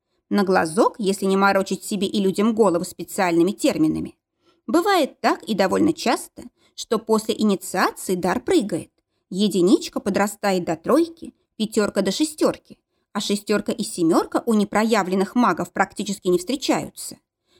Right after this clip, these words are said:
Кстати, в обратную сторону дар прыгает гораздо реже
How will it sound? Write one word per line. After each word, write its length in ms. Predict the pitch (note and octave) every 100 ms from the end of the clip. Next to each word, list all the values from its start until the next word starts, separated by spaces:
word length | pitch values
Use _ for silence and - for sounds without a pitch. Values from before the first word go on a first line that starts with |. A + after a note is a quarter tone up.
| _
Кстати, 420 | - - G4+ -
в 80 | F#3+
обратную 500 | F3 E3+ G4 E4+ A3+
сторону 420 | - G#3 G3 F#3
дар 240 | F3+ G3+
прыгает 340 | - G#3 F3+ F3+
гораздо 440 | F#3 F3 F3 B3+
реже 440 | G#4+ C4+ F#3 G3